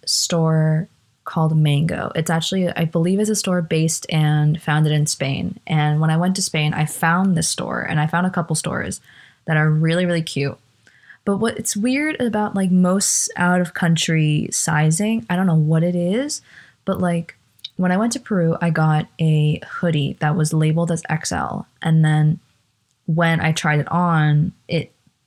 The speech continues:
quite literally felt like a small or an extra small. But anyways,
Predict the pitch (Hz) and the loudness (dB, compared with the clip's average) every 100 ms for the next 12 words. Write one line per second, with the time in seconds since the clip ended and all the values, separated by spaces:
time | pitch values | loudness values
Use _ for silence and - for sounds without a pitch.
0 | _ 180 175 160 - - 240 208 214 190 | _ -6 -2 -2 -2 -2 0 2 2 2
1 | 180 160 147 151 151 143 - - - - | 2 0 0 -2 -2 -4 -4 -8 -8 -2
2 | 160 147 - - - - - _ _ _ | 0 0 -4 -4 -4 -6 -8 _ _ _
3 | _ _ _ _ _ 170 156 - - 160 | _ _ _ _ _ 0 0 -4 -4 -2
4 | 139 131 - - | 0 -2 -4 -6